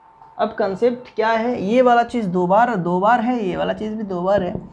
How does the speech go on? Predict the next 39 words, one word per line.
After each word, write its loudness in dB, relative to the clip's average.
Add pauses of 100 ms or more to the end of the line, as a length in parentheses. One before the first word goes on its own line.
(400)
चलो -4
इसको 0
ऐसे 2
लिख -2 (140)
देते -4
हैं, -2 (2000)
इसका -6
square, -2 (220)
ठीक -4
है। -2 (300)
अब 0
इसको 0
formula 2
पे -4
लगाओ, 2
a 0
minus 0
b -2
होल 0
square -4
का -2
formula, -4
a -2
minus 0
b -4
whole -2
square -4
का -4
formula, -6
तो -12
ये 2
होगा 2 (120)
one 4 (480)
two -2
omega 0
plus 0
omega -4
का -6
square -14